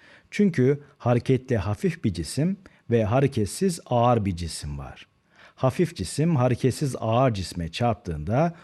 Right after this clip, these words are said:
oluşan bileşik cisim sağa doğru hareket etmeye devam ediyor. Ama hızı arabanın ilk hızından daha düşük oluyor. Evet, umarım kafanızda momentumla ilgili bir şeyler oluşmaya başlamıştır.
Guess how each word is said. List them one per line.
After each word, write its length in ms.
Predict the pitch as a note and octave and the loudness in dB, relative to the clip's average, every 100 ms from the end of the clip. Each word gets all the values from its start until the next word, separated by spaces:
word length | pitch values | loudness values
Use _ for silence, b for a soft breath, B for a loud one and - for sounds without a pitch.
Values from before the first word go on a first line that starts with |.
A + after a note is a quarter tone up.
| B B | B B
oluşan 560 | A#2+ A#2+ A#2 - E3 C#3 | 0 2 0 0 2 4
bileşik 440 | A2 G#2 - F3+ | 4 2 0 -4
cisim 440 | - G2 - C#3 F3 B B | -4 -8 0 0 0 B B
sağa 420 | - - F3+ F#3 C3 | -14 -2 2 4 4
doğru 200 | A#2 B2+ | 4 4
hareket 360 | A#2 A2+ A2+ | 2 0 -2
etmeye 500 | G2+ - G#2+ B2+ D3 - | -2 0 2 2 0 0
devam 380 | G#2 F#2+ F2+ D#2+ | -2 0 -2 -6
ediyor. 340 | D2 D3 A#2+ - _ - B B B _ | -8 -10 -12 -14 _ -20 B B B _
Ama 300 | B2+ B2 G#2 | 0 2 2
hızı 400 | A2+ A2 E3 G#3 B B - | 0 2 2 2 B B 0
arabanın 440 | B2 A#2+ A#2 B2 | 4 4 4 4
ilk 280 | B3+ E3 C#3 | 2 0 0
hızından 560 | A#2 F2+ G#2 D#3 G3+ B2 | -2 0 0 2 2 2
daha 280 | A2+ B2 | 2 2
düşük 320 | G#2 - F2 D#2+ | 0 -4 -8 -8
oluyor. 320 | C#2 C2 A#1 - _ _ b b b | -10 -12 -16 -20 _ _ b b b
Evet, 380 | D#3+ - - - _ B B B | 0 0 -10 -20 _ B B B
umarım 300 | B3 C3+ A2 | 2 2 2
kafanızda 720 | A2+ C#3+ C#3 A#2+ G2+ A#2+ C3 | 2 2 4 2 2 4 2
momentumla 680 | C3 C3 C3+ D3+ C#3 B2+ A#2 | 2 2 4 4 2 2 4
ilgili 280 | A2 G#2 A#2 | 4 2 2
bir 60 | |
şeyler 360 | B2 F#2+ F#2 A2 | 0 0 0 0
oluşmaya 640 | G2+ G2 E2+ F#2+ G2 A2+ | 0 -2 -4 -2 0 0
başlamıştır. 840 | G2+ F2 - E2+ D2 - B1 - | 0 -4 -4 -6 -6 -10 -12 -14